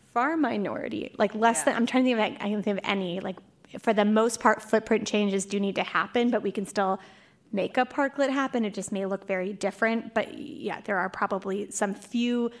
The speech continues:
Speaker 1: occasions, maybe a parklet that could be in a bus zone because the bus, like, was not operating. It's finally coming back. They have to go away. But probably less than ten
Speaker 2: Yeah.
Speaker 1: that totally cannot,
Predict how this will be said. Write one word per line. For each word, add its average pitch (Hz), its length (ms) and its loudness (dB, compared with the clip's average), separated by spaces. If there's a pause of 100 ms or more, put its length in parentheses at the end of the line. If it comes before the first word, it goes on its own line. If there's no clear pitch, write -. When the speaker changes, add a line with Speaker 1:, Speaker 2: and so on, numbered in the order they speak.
Speaker 1:
occasions, 202 500 -4
maybe 208 240 -4
a 208 60 -2
parklet 208 360 -6
that 196 160 -2
could 196 180 -8
be 190 100 -8
in 202 80 -6
a 196 60 -6
bus 196 300 -6
zone 190 440 -4 (280)
because 214 240 -10
the 190 100 -6
bus, - 440 -6
like, - 140 -10 (180)
was - 160 -10
not - 160 -6
operating. - 440 -8
It's - 180 -14
finally 151 340 -4
coming - 300 -10
back. - 300 -8
They - 80 -6
have - 220 -12
to - 100 -12
go - 120 -8
away. - 500 -4 (300)
But 233 300 -4
probably 247 280 -4
less - 240 -8
than 208 240 -14
ten - 400 -14
Speaker 2:
Yeah. 156 80 -20 (340)
Speaker 1:
that 208 180 -6
totally 185 420 -10
cannot, - 320 -12